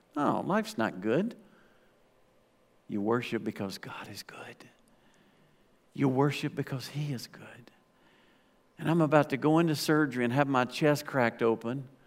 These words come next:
and I'm more worried about the ribs still, but that, I'm about to go into surgery, and I'm singing. 'Cause what's cool about worship is it takes your focus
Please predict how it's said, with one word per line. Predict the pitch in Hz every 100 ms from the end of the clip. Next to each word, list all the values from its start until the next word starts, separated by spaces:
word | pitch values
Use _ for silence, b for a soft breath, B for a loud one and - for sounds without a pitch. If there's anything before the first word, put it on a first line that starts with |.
| b b b b b _
and | - 120
I'm |
more | 131 135
worried | 131 135 123
about | 120 120
the | 117
ribs | 120 120 101 -
still, | - 120 104 123 B B B
but | 113 -
that, | 139 147 147
I'm | 143 170
about | 151 156 151
to |
go | 147 156
into | 151 135
surgery, | 127 160 147 135 135 B B B B _ _ _ _ _ _ _ -
and | 117
I'm | 110 107
singing. | - 131 113 92 87 - _ _ _ _ _ b b b b b b b -
'Cause | 131 123
what's | 127 -
cool | - 151 165
about | 156 156 -
worship | 135 139 - 120
is | - 117 110
it | 110
takes | - 135 123 -
your |
focus | 110 127 120 123 110